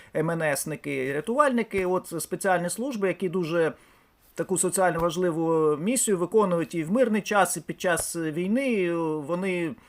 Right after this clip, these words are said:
не тільки гасять пожежі, а ще й рятують людей. От, е, це якраз дуже важливо, що там і розтяжки всякі, і міни можуть бути приховані, в іграшках можуть, е, знову ж таки, небезпеки всякі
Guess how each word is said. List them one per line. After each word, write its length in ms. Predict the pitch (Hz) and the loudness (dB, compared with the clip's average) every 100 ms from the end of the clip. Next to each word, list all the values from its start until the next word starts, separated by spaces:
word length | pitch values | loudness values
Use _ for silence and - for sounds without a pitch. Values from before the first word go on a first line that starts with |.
| - - - | -20 -20 -8
не 140 | 165 185 | -4 0
тільки 960 | 214 - 190 180 170 160 156 151 139 | -2 0 2 4 4 4 2 0 0
гасять 460 | 180 185 175 - 170 160 151 160 | 0 2 0 -4 -4 -2 -2 -2
пожежі, 460 | 175 240 247 220 | 4 4 4 0
а 80 | - | 0
ще 180 | - 190 | -2 -2
й 440 | 190 175 175 160 - - _ _ _ _ | 0 0 0 0 -2 -14 _ _ _ _
рятують 480 | 175 220 220 160 - | 0 2 4 2 2
людей. 400 | 180 156 135 - - - - | 0 0 -2 -4 -18 -20 -8
От, 240 | 175 180 180 | -4 -2 0
е, 340 | 170 165 160 | 2 2 0
це 360 | - 233 254 233 | 0 4 6 6
якраз 580 | 208 202 208 202 - 196 185 | 4 2 4 6 4 0 0
дуже 220 | 175 175 180 | 0 0 2
важливо, 580 | 196 220 262 196 160 - _ _ - | 2 4 4 6 4 2 _ _ -12
що 120 | - | -2
там 240 | 214 190 | 2 6
і 60 | 233 | 6
розтяжки 520 | 233 - 214 196 - | 4 4 4 2 2
всякі, 500 | 180 - 190 - 185 | -2 2 2 2 -2
і 60 | 175 | 2
міни 260 | 214 214 196 | 4 4 4
можуть 300 | 190 175 156 | 2 0 0
бути 220 | 180 180 | -2 -2
приховані, 640 | 185 180 185 180 165 165 170 | -2 0 4 4 4 0 0
в 60 | |
іграшках 520 | 247 185 180 196 165 | 2 2 2 0 -2
можуть, 400 | 196 220 190 180 185 | 0 2 2 0 -2
е, 340 | 180 170 165 | 0 0 0
знову 280 | 160 208 190 | 0 2 0
ж 60 | 180 | 0
таки, 260 | 180 175 | -4 -2
небезпеки 640 | 175 185 196 - 208 190 185 | -2 0 0 0 -2 0 -4
всякі 480 | - 190 170 180 | 0 2 2 0